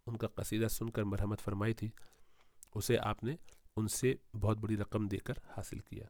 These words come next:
کہا کہ یہ مجھے دے دو۔ تاریخ ابن خلدون میں یہ واقعہ موجود۔ حضرت صلی اللہ علیہ وسلم کے ساتھ اسی تعلق کی وجہ سے آپ کی بہت سی اداؤں میں سرکار دو عالم صلی اللہ علیہ وسلم کی اداؤں کی جھلک پائی جاتی تھی۔ چنانچہ حضرت ابو الدرداء فرماتے ہیں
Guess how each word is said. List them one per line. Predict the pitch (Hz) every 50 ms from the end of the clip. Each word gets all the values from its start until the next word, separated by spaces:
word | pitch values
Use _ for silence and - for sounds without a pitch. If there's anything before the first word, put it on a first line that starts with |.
| - -
کہا | - 113
کہ | 98 - 104
یہ | 98
مجھے | 95 101 104 98
دے | 90 -
دو۔ | 98 95 95
تاریخ | - 104 98 98 101 - - -
ابن | - - 92 104 104 - - - - -
خلدون | - - - 98 98 92 104 101 101
میں | 95
یہ | 87
واقعہ | 90 92 90 - - -
موجود۔ | 92 95 98 98 107 113 113 - - - - - - - - -
حضرت | 104 101 104 123 -
صلی | - 113 113
اللہ | 107 107
علیہ | 107 104 104 104
وسلم | 104 - - 110 117 120 117
کے | - 104
ساتھ | 98 - 110 120 -
اسی | - 127 - -
تعلق | - - 101 104 104 107 110 -
کی | - 107
وجہ | 98 98 104 110
سے | - 110
آپ | 98 98 -
کی | - 107
بہت | 104 101 110 123 -
سی | - - 117 -
اداؤں | 98 101 101 104 113
میں | 123 139 143 - - - - - - - - -
سرکار | - - 107 - - 113 110 110 110
دو | 104 101
عالم | 104 104 110 110
صلی | 110 - 104 104
اللہ | 101 101
علیہ | 101 101 101
وسلم | 98 95 - - 101 101 104 113
کی | 110 - 104
اداؤں | 95 101 98 98 101
کی | - -
جھلک | 101 - - 104 110 - -
پائی | 104 101
جاتی | 101 98 104 - 101
تھی۔ | 104 95
چنانچہ | - - 95 98 98 - 110
حضرت | 110 104 98 -
ابو | 98 98
الدرداء | 95 90 92 95 98 95 120 123
فرماتے | - 104 95 98 98 95 - 110
ہیں | 107 120